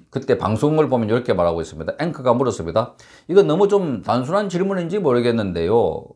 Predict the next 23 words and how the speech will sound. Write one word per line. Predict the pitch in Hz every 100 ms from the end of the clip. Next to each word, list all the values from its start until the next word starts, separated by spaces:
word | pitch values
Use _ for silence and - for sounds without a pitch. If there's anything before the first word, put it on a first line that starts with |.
| -
그렇다면 | 165 - 135 139 113 123 - _
안민석 | - 117 139 180 220 214 208 -
의원이 | 151 156 135 92
지금까지 | - 151 151 143 131 117 -
파악한 | - 135 143 147 151 143
최순실 | - 143 139 190 190 - 147 139
씨의 | 135 131 123 156 175 - 120
은닉 | 135 143
재산은 | 143 135 120 110 87 - - -
대략 | 117 143 143 - -
어느 | 101 123 185
정도나 | 185 185 202 202 156
된다고 | 143 131 127 101
추정하십니까?" | 160 143 90 90 76 - - -
이렇게 | - 143 107
물었습니다. | 90 - - -
그러자 | - 143 147 -
안민석이가 | 120 135 135 123 110
이렇게 | - - 104
말합니다. | 90 80 82 - - - -
"그것은 | - 156 196 151 107
단언하기는 | 92 135 175 208 196 170
어렵지만 | 139 135 - 90 123 101